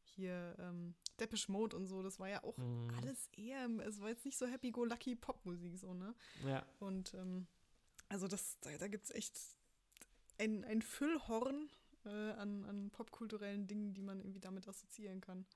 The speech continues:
Speaker 1: Das finde ich total faszinierend. Was aber eben,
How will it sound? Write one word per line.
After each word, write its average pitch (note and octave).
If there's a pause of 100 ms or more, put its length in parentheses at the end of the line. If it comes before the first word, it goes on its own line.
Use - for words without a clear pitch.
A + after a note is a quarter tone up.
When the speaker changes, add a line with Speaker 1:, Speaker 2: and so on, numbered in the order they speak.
(1000)
Speaker 1:
Das -
finde F#3+
ich -
total G3
faszinierend. G3
Was G#3+
aber G#3+
eben, G#3